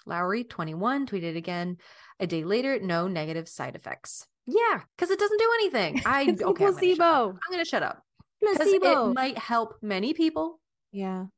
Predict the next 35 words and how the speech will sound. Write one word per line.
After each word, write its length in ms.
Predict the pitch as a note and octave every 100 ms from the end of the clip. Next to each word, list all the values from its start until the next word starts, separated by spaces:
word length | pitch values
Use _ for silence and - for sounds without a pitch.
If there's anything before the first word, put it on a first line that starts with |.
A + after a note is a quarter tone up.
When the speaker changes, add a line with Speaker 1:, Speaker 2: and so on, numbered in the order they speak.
| -
Speaker 1:
Write 220 | A3 B3+
in 160 | B3+ B3+
if 140 | A#3+
you 160 | A#3 B3+
have 120 | A3+
done 200 | B3 B3
this 220 | C4 -
and 280 | G3 F#3+ F#3+
you 100 | F#3+
felt 500 | G3 G#3+ G#3 - F#3
good 340 | G#3 A3+ A#3+ -
side 240 | G#3+ G#3+
effects. 460 | A3 A#3+ A#3+ - - -
Write 260 | F#3 G3
if 220 | G3 F#3 G3+
you 140 | F#3+
didn't 200 | F#3+ G#3+
have 200 | F#3+ G3+
any, 300 | G3+ G#3 F#3+
or 280 | B2 B2 C#3+ -
if 400 | G3 F#3+ - B3
you 60 | C#4+
didn't 160 | D#4+
have 120 | E4+ F4
anything. 500 | A4 - D#3+ - F3 -
If 140 | G3+
nothing, 520 | A#3 C#4+ C#4+ D4 G3+ _ -
Speaker 2:
Yeah. 80 |
Speaker 1:
it 40 | A#3+
didn't 120 | C4
help 140 | C#4+ D4
anything. 400 | D4+ B3 - D#3+ - _ _ _ _ -
Speaker 2:
Yeah, 180 | F3+ -
I 80 | G#3+
said, 400 | A3 B3+ A#3+